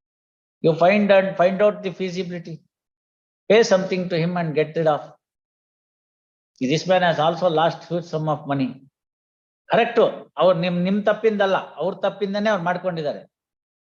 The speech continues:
But still to buy peace. ಈಗ ಹದಿನಾಲ್ಕನೇ ಇಸ್ವಿ ಅಪೀಲು, ನಿಮ್ ಪುಣ್ಯ ಯಾವತ್ತೋ ರೀಚ್ ಆಗ್ಬಿಡ್ತು, ಇಲ್ದಿದ್ರೆ ಎಲ್ಲಿ ರೀಚ್ ಆಗತ್ತಿದು? ಐದನೇ ವರ್ಷದ, ಆರನೇ ವರ್ಷದ ಕೇಸ್ಗಳಿರುವಾಗ ರೀಚ್ ಆಗ್ಬಿಟ್ಟಿದೆ. ಒಂದ್ ಮುಗಿಸ್ಕೊಳ್ಳಿ,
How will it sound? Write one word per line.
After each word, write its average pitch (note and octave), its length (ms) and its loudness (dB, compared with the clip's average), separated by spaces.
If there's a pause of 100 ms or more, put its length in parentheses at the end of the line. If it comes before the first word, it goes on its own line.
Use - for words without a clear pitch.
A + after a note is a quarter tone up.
(120)
But A3 100 -6
still B3+ 460 2 (560)
to F3 100 2
buy A3+ 200 4
peace. G#3 300 -4 (560)
ಈಗ E3+ 140 0
ಹದಿನಾಲ್ಕನೇ G3+ 640 0
ಇಸ್ವಿ A3 240 0
ಅಪೀಲು, G3+ 420 2 (720)
ನಿಮ್ F#3 220 0
ಪುಣ್ಯ A3 260 2 (380)
ಯಾವತ್ತೋ G#3 320 0
ರೀಚ್ A3+ 240 -2
ಆಗ್ಬಿಡ್ತು, F#3+ 640 -6
ಇಲ್ದಿದ್ರೆ G#3+ 320 0
ಎಲ್ಲಿ B3+ 160 0
ರೀಚ್ A#3+ 200 -2
ಆಗತ್ತಿದು? F3 580 -6 (380)
ಐದನೇ G#3 340 4
ವರ್ಷದ, F#3+ 420 2
ಆರನೇ E3+ 300 2
ವರ್ಷದ E3+ 300 -4 (100)
ಕೇಸ್ಗಳಿರುವಾಗ D3 600 -2 (1500)
ರೀಚ್ B3 180 4
ಆಗ್ಬಿಟ್ಟಿದೆ. G3 480 2
ಒಂದ್ F3 240 -2
ಮುಗಿಸ್ಕೊಳ್ಳಿ, F3 500 -4